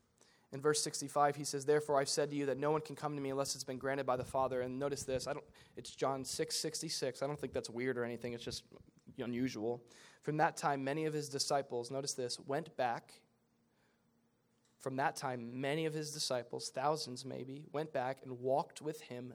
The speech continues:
no more." The crowd thins out. Then Jesus said to the twelve, "Do you also want to go away?" But Simon Peter answered and said, "Lord," I love Peter, notice this,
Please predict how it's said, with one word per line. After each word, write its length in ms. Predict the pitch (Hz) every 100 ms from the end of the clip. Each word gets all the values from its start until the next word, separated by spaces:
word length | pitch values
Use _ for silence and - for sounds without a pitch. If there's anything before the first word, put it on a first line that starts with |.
| -
no 200 | 123 127
more." 360 | 156 175 123 - _ _ _ _ _ _ _ _ _ _ _ _ _ _ _
The 60 | -
crowd 340 | - 139 131
thins 300 | - 151 143
out. 240 | 175 71 - _ _ _ _ _ _ _ _ _ _ _ _ _ _ - - - -
Then 120 | 147
Jesus 360 | 143 170 160 -
said 160 | 156
to 60 | 151
the 80 | 135
twelve, 440 | - 156 139 120
"Do 100 | 147
you 120 | 147
also 320 | 131 143 -
want 160 | 156 165
to 60 | 160
go 160 | 165
away?" 260 | 170 180 196 - _ _ _ _ _ _ _ _ _ _ - -
But 120 | - -
Simon 300 | 160 156 151
Peter 260 | 156 147
answered 360 | 139 147 - 139
and 100 | 135
said, 220 | 143 131
"Lord," 400 | 131 143 151 156 - - _ _ _ _ _
I 60 | 139
love 260 | 127 117 -
Peter, 280 | 131 123
notice 280 | 135 139 123
this, 380 | 131 127 -